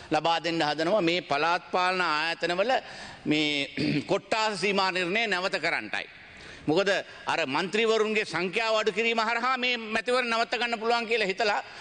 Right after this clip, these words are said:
පටන් ගත්ත ඒ ක්‍රියාදාමය දැන් ඒක, අ, කෙලවර වෙලා තියෙනවයි කියලා ඒකේ වාර්තාව දැන් ලබා දෙන්න හදනවා.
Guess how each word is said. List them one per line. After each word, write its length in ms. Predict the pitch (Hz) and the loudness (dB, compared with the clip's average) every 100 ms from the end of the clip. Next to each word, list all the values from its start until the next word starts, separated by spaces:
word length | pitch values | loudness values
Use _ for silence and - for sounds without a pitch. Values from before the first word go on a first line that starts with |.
| - | -4
පටන් 300 | 185 247 254 | -2 0 0
ගත්ත 240 | 247 240 226 | 0 0 0
ඒ 140 | 214 208 | 0 0
ක්‍රියාදාමය 640 | 170 190 175 160 151 175 294 - - - | 0 0 0 0 0 0 -4 -6 -14 -4
දැන් 280 | 180 226 | -2 0
ඒක, 220 | 220 220 269 | -2 0 0
අ, 120 | 240 - - - - - - - - - - - - - - - - - 165 165 156 156 | 0 -2 -20 -20 -18 -20 -20 -20 -20 -20 -20 -18 -18 -14 -14 -14 -16 -4 2 4 4 2
කෙලවර 340 | 185 220 233 226 | 2 2 2 2
වෙලා 220 | 214 208 | 2 0
තියෙනවයි 400 | 208 208 208 196 | 0 2 2 2
කියලා 340 | 202 254 254 - - - | 0 0 0 -4 -12 -2
ඒකේ 680 | 170 220 233 240 226 175 147 | 2 2 2 2 2 -2 -2
වාර්තාව 640 | 190 226 - 226 214 202 | 0 0 -2 0 2 2
දැන් 240 | 220 262 | 0 -4
ලබා 320 | 196 175 175 170 | -4 0 0 0
දෙන්න 160 | 185 180 | -2 -2
හදනවා. 420 | 147 135 82 | -2 -2 -6